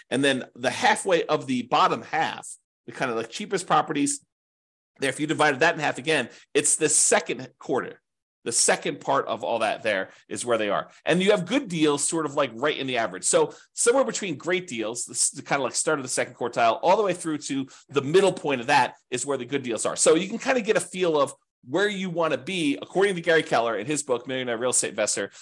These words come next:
um, where these ideal deals are. And you may find in your marketplace, they're slightly different than this, but I think overall, you'll find this to be a really good thinking tool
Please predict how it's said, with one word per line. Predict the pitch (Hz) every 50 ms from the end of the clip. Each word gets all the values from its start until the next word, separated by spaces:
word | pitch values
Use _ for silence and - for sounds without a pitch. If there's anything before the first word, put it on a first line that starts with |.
| - - _
um, | - 104 110 107 95
where | - 131 131 143 139
these | 131 131 123 131
ideal | - - 135 127 127 131 120
deals | 117 123 110 107 -
are. | - 117 117 92 - - - - _
And | - 170 170 170
you | 180 226
may | 269 302 277
find | - - - 170 175 170 165 156
in | - 123 147
your | 170 208 208
marketplace, | 175 151 - - - - 135 127 - -
they're | 139
slightly | 127 - - 139 - - 113
different | 135 180 175 220 190
than | 208 208
this, | 226 233 - - - - - - - _ _ -
but | 156 165
I | 165
think | 170 - 262 254 - - -
overall, | 196 214 208 208 196 180 170 170 160 160
you'll | 156 151 135
find | - - 135 135 147 143
this | 131 - -
to | 127
be | 123 123 117
a |
really | 107 104 110 127 151 160 160 147
good | 135 - 135 135 131 - -
thinking | - - 147 147 - 160 143 135
tool | 131 - - 131 120 113 113 113 -